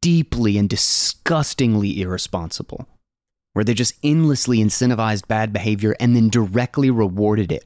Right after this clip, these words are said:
while the rest of the population and the middle class got demolished. The rich got richer,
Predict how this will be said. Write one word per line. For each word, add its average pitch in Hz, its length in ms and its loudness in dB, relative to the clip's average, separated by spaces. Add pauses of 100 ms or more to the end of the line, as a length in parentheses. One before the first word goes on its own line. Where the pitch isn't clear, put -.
(320)
while 104 180 -2
the 107 140 0
rest 104 520 -2
of 113 120 -2
the 110 80 -4
population 107 760 0
and 101 160 2
the 101 40 4
middle 101 240 4
class 90 440 -6 (320)
got 113 380 -4
demolished. 98 1040 -2 (280)
The 110 100 2
rich 104 400 -2
got 101 260 -4
richer, 98 480 -2